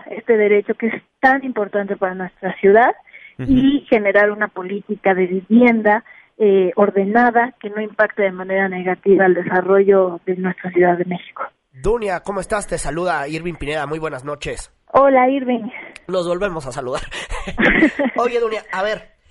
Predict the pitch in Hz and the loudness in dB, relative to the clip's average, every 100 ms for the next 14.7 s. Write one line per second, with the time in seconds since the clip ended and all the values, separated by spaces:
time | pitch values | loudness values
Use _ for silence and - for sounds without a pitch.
0 | _ - 339 403 320 320 311 285 269 254 | _ -8 -4 -4 -4 -6 -6 -4 -4 -4
1 | 254 254 262 - 233 - 196 190 214 - | -6 -6 -10 -10 -10 -8 -10 -10 -14 -8
2 | 202 196 160 156 156 156 196 202 175 170 | -8 -6 -6 -6 -8 -8 -8 -6 -6 -6
3 | 185 180 180 - 180 - 185 185 165 160 | -6 -6 -8 -8 -10 -8 -6 -6 -6 -8
4 | - 143 143 151 180 185 196 196 190 - | -10 -8 -6 -4 -2 -2 -2 -4 -4 -6
5 | _ - 135 - 120 127 170 220 240 262 | _ -10 -10 -8 -10 -8 -6 -6 -6 -4
6 | 180 175 - - - 131 226 254 208 190 | -4 -8 -14 -18 -14 -10 -8 -8 -8 -10
7 | 170 - 180 202 208 196 170 165 180 190 | -12 -12 -6 -4 -2 -4 -6 -4 -4 -6
8 | - _ _ _ - 165 175 185 190 - | -10 _ _ _ -4 -4 -4 -6 -6 -6
9 | 180 156 156 160 156 - 180 180 165 175 | -6 -6 -12 -14 -16 -2 -2 -2 -6 -6
10 | 185 185 202 - 156 151 151 170 175 180 | -6 -6 -6 -6 -6 -4 -4 -4 -4 -4
11 | 165 160 165 165 165 - 160 170 - 320 | -4 -4 -6 -6 -6 -6 -8 -8 -6 -4
12 | 330 294 262 247 - _ _ 220 226 254 | -4 -2 -2 -4 -8 _ _ -6 -4 -6
13 | 240 247 - 226 220 190 190 202 208 202 | -4 -12 -8 -6 -6 -6 -8 -10 -8 -8
14 | 202 - 240 185 180 180 | -8 -12 -10 -8 -6 -6